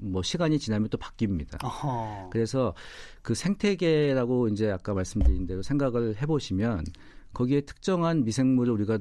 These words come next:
Speaker 1: 주었을 때 그
Speaker 2: 음.
Speaker 1: 생태계에서 어떻게 그 미생물이 역할을 할지는 사실은,
Speaker 2: 오,
Speaker 1: 예,
Speaker 2: 그러네.
Speaker 1: 지금,
Speaker 2: 복합적인
Speaker 1: 예,
Speaker 2: 거네요.
Speaker 1: 알기가 쉽지 않으니까
Speaker 2: 어.
Speaker 1: 그거를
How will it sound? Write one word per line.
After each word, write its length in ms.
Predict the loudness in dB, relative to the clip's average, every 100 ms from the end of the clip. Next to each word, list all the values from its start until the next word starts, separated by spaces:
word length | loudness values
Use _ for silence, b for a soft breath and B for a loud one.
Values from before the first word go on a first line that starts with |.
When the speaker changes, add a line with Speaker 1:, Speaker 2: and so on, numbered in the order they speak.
| -2
Speaker 1:
주었을 460 | 0 0 0 -6
때 240 | -2 0 0
그 80 |
Speaker 2:
음. 60 | 0
Speaker 1:
생태계에서 640 | -2 -2 0 0 0 0
어떻게 480 | -2 -2 -6 -2 -2
그 240 | 0 2 2
미생물이 680 | 2 2 2 2 2 2 0
역할을 420 | -4 -2 -2 0
할지는 480 | -2 -4 -2 0 0
사실은, 560 | -2 -2 0 2 2 2
Speaker 2:
오, 220 | 0 -4
Speaker 1:
예, 60 | -2
Speaker 2:
그러네. 160 | 0 0
Speaker 1:
지금, 440 | 2 4 6 8
Speaker 2:
복합적인 580 | 6 4 2 2 2 4
Speaker 1:
예, 20 |
Speaker 2:
거네요. 500 | 6 6 4 2 0
Speaker 1:
알기가 400 | 2 2 2 2
쉽지 260 | 0 -2 -2
않으니까 680 | 0 0 0 -2 -2 -2 -2
Speaker 2:
어. 80 | 0
Speaker 1:
그거를 580 | 4 4 6 4 2